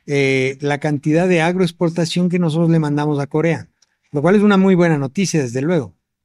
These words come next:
Entonces, eh, el Ecuador tiene mucho potencial en Corea y hay,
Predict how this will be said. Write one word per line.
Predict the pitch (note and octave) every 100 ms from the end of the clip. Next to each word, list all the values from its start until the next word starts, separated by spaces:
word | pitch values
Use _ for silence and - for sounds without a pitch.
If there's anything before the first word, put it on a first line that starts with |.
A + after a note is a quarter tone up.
| _ _ _ _ _ _
Entonces, | E3+ E3 F#3+ F3 - F3 - - -
eh, | D3+ C#3+ C#3 C3+ C3+ C3+ _ _ _ _ _ _
el | D#3
Ecuador | E3+ G#3 G3 F#3
tiene | F#3+ F3 F3
mucho | D#3+ E3 F3 E3
potencial | D#3+ C3+ - A#2+ A2+ A#2 B2
en | C3+
Corea | F#3+ F#3 E3 G3 _ _ _ _ _ _ _ _
y | - E3
hay, | E3